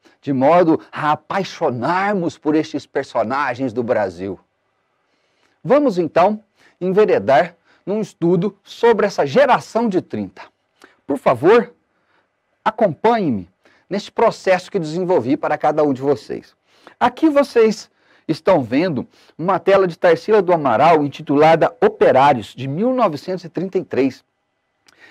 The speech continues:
Tela pertencente a um momento em que Tarsila está, é, tomada, né, sensibilizada pela causa operária, né, após passar um tempo na Rússia. E agora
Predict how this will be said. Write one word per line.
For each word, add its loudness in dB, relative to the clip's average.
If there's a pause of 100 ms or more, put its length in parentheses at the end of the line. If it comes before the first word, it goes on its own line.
(120)
Tela 0
pertencente -2 (380)
a 2
um 4
momento -2
em -6
que -8
Tarsila 2 (260)
está, 2 (360)
é, 4 (260)
tomada, 2 (180)
né, -4 (260)
sensibilizada 0
pela 4 (220)
causa 2
operária, 2
né, -2 (280)
após 0 (320)
passar -2
um -4
tempo -4
na -2
Rússia. 0 (400)
E -6
agora 0